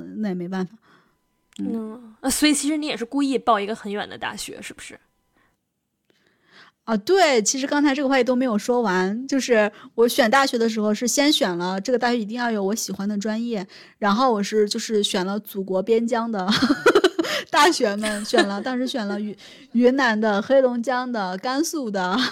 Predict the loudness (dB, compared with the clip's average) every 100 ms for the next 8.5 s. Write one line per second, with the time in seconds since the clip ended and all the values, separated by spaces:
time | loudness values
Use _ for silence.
0 | -2 0 6 4 4 -14 -16 -14 -4 -2
1 | -2 -4 -4 -8 -14 -10 -8 -8 -10 -12
2 | -14 -12 -10 -8 -8 -10 -12 -16 -18 -20
3 | _ _ -10 -8 -8 -10 -12 -14 -16 -16
4 | -14 -10 -8 -2 -2 -2 -4 -4 -2 -2
5 | -2 -2 -2 -4 -2 0 0 -2 -6 -6
6 | -6 -6 -4 -4 -4 -6 -6 -10 -14 _
7 | -20 _ _ -12 -10 -10 -14 _ _ _
8 | _ _ _ 2